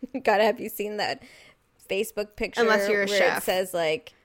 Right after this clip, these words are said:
Speaker 1: you know, you might wanna give the Crocs a break, and it, like, this shows this person who takes off their Crocs, and they literally have, like, tan circles on the
Speaker 2: Oh,
Speaker 1: tops of their
Speaker 2: gross.
Speaker 1: feet because, like, that's
Speaker 2: Oh,
Speaker 1: all they wear is
Speaker 2: gross.
Speaker 1: Crocs.
Speaker 2: I can't,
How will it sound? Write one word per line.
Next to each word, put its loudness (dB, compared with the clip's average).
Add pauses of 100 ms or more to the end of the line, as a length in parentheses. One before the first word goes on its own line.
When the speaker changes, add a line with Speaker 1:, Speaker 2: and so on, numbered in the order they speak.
(340)
Speaker 1:
you -8
know, 0
you -6
might -2
wanna -2
give -6
the -6
Crocs -8
a -6
break, -6
and -8
it, -8
like, -6
this -8
shows -6
this -14
person -8
who -10
takes -10
off -8
their -6
Crocs, -12
and -8
they -2
literally -4
have, -8
like, -6 (260)
tan -8
circles -4
on -12
the -2
Speaker 2:
Oh, -2
Speaker 1:
tops -2
of -2
their -2
Speaker 2:
gross. -8
Speaker 1:
feet -8
because, -6
like, -8 (160)
that's -2
Speaker 2:
Oh, -6
Speaker 1:
all 0
they -2
wear -4
is -8
Speaker 2:
gross. -16
Speaker 1:
Crocs. -10 (360)
Speaker 2:
I -12
can't, -12